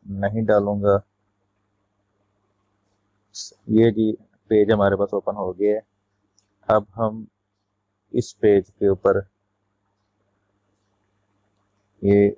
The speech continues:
सबसे ऊपर ऐड है, ऐड के बाद वही get free balance वाली offer लिखी गई है और ये offer सत्ताईस रमज़ान तक है।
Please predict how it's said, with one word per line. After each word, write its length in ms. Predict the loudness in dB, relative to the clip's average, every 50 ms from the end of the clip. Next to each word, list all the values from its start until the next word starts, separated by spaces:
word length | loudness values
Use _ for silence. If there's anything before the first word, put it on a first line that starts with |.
| -8 _ _
सबसे 320 | -2 -2 -2 2 2 2
ऊपर 320 | 2 4 4 0 0 0 0
ऐड 360 | -2 0 2 2 4 4 4
है, 140 | 2 2 2 -2 _ _ _ _ _ _
ऐड 260 | 0 2 2 2 0 0
के 140 | -2 -4 0
बाद 340 | 2 2 2 2 2 0 -4 -12 _ _ _ _ _ _ _ _ _ _ _ _ _ _ _ _ _ _ _ _ -14
वही 420 | -8 -2 0 2 2 2 0 -4
get 240 | 0 2 2 2 0
free 200 | _ -2 -2 -2 2
balance 400 | 2 2 2 2 0 -4 -14 _ _ _ _ _ _ _ _ _ _ _ _ _ _ _ _ _ _ _ _ _ _ _ _ _ _ -2
वाली 300 | 0 0 0 0 2 2
offer 260 | 0 2 0 -4 -6
लिखी 280 | -6 -8 -6 -4 -2 0
गई 240 | 0 0 0 2 2
है 180 | 2 0 0 -4 _ _ _ _ _ _ _ _ _ _ _ _ _ _ _ _ _
और 240 | 0 2 2 2 2
ये 200 | 0 0 2 4 4
offer 280 | 4 2 0 -4 -8 -6
सत्ताईस 460 | -6 -6 -2 0 0 0 0 0 -2
रमज़ान 380 | -4 -4 -2 -4 -4 -4 -2 0
तक 280 | -2 -2 -2 -2 _ -2
है। 120 | -2